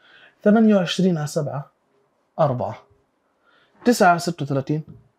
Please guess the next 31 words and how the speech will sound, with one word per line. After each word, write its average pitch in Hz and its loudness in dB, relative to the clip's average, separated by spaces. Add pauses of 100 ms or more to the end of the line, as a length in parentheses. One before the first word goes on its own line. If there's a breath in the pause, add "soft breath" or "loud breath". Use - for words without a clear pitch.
(280)
بسطها 208 -2
على 226 -2
تسعة، 214 -4
واحد، 156 2 (120)
على 214 2
تسعة، 214 -6
أربعة، 120 -2 (420 soft breath)
صارت 147 0
واحد 165 0 (200)
على 131 -4
أربعة. 123 -8 (760 soft breath)
يلا، 131 2 (760)
وحد 131 -2
مقامات، 110 -4 (880)
ضرب 127 -2 (100)
أربعة، 139 2 (140)
ضرب 120 -2
أربعة. 127 0
أوحد 208 2
هاي 214 4
المقامات 160 2
ولا 277 6
المقامات 160 2
اللي 147 4
قبل 143 0
شوي 143 0
السيئة 135 2
جدًا، 131 -2
أرقام 120 0
زنخة، 123 0 (640 loud breath)
فبصير 165 2